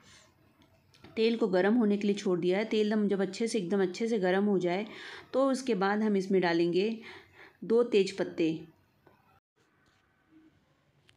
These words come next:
और साथ में डाल देंगे दो सूखी हुई लाल मिर्च। और इसके साथ अब मैं डाल रही हूँ आधे चम्मच के लगभग जीरा और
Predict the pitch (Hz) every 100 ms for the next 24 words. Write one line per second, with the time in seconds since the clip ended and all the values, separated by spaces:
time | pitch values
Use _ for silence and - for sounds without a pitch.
0 | _ _ _ _ - 208 - 196 226 285
1 | 226 180 180 180 180 196 269 - - -
2 | - 185 240 247 208 - 220 220 208 170
3 | 170 170 160 160 - - _ _ - -
4 | - - 220 220 208 - 285 277 214 208
5 | 196 190 180 170 170 185 240 - 190 220
6 | 254 202 185 180 185 175 175 190 156 185
7 | 180 214 262 - - - - - 233 254